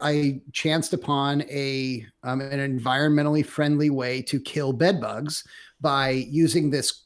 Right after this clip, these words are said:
special cryo freeze to, um, put enough cold material into, like, a mattress that was infested with bed bugs or,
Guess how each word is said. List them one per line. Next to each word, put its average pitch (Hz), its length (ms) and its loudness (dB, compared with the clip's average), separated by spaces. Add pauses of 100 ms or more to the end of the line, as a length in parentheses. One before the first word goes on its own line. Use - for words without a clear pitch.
special - 440 -2
cryo 170 540 2
freeze 120 600 -10 (440)
to, 139 560 -2 (100)
um, 123 380 -4 (400)
put 165 380 0
enough 156 600 0
cold 175 520 2
material 151 720 0
into, 151 340 -4
like, 147 200 0
a 123 40 -4
mattress 123 640 -4
that 170 140 -2
was 147 140 -4
infested 151 480 -4
with 143 160 -2
bed 147 180 0
bugs 151 340 0
or, 127 340 0